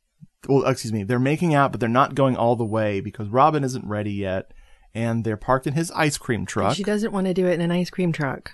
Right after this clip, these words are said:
Speaker 1: Hey, she's not very adventurous is all we're saying. <laughs>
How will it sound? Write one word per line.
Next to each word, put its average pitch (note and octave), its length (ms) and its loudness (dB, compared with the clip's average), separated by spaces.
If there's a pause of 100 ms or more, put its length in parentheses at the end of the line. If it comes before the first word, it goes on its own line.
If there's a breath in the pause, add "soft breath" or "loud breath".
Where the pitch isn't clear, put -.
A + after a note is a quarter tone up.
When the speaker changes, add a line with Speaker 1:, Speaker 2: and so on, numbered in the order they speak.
Speaker 1:
Hey, G#2 320 -4 (1300)
she's - 260 0
not C3+ 180 8
very A#2+ 260 4
adventurous G#2 720 -2
is G#2+ 160 -2
all G2+ 160 4
we're G2 100 0
saying. A2+ 340 0
<laughs> G#2+ 100 -2